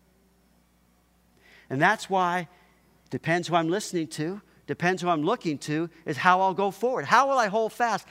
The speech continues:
with confidence? I've got to be courageous in going after, you see, here's the deal. For the Jewish believers, they're coming and saying, "Now, hold on a second, hold on. That can't be true.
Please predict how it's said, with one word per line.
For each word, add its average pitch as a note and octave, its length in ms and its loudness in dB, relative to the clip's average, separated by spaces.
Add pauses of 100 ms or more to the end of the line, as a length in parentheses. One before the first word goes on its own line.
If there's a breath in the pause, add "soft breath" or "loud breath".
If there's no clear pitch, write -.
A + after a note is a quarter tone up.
(120)
with F3+ 180 -2
confidence? G#3+ 400 2 (160 loud breath)
I've E3+ 300 2
got A#3 260 2
to G#3 80 -6
be E3+ 160 -2
courageous E3+ 1160 -4 (1600 soft breath)
in F#3 200 0
going A#3+ 340 2
after, G#3+ 300 2
you F#3 80 -4
see, A3 440 -6
here's C4 220 -6
the D#3+ 100 -4
deal. C#3 300 -6 (260 soft breath)
For F3 140 -6
the D#3 120 -2
Jewish G#3+ 320 -4
believers, E3 640 -8 (260 soft breath)
they're C4 140 2
coming F#3 220 -2
and F3 80 -4
saying, G3+ 160 -2
"Now, G#3+ 120 4
hold C4+ 180 2
on B3 140 2
a G3+ 60 -2
second, F#3+ 320 -2
hold G#3 160 0
on. F3 80 0 (180 loud breath)
That A3 200 0
can't G#3 260 0
be D3 120 -4
true. C#3 360 -6